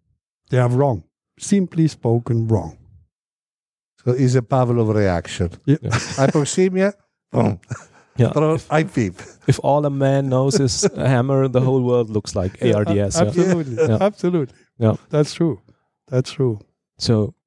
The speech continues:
Speaker 3: um, from your, your point of view, what can we do in the, in the first phases to, to, to help the patients coming into our shop, uh, coming into the I C U, um, when our strategies fail or
Speaker 1: Well,
Speaker 3: seem to fail?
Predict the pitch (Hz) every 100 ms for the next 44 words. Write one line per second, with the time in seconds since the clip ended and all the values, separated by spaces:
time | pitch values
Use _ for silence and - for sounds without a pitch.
0 | - 107 104 107 - - 123 139 139 -
1 | 131 143 - 135 127 113 113 107 101 -
2 | 123 - - _ _ - 127 120 117 120
3 | 113 107 101 104 117 107 - 123 - -
4 | 113 - 113 - 110 101 104 - 107 110
5 | 95 123 123 - - 95 - 85 82 -
6 | - - 113 110 104 107 107 98 98 98
7 | 98 113 98 - - _ _ _ 98 92
8 | 98 117 107 107 117 104 101 101 - 98
9 | 101 101 101 _ _ - 98 92 95 113
10 | _ 320 107 104 101 110 101 104 107 101
11 | 101 107 98 - - 131 107 92 85 -
12 | 101 120 123 120 - - 104 95 92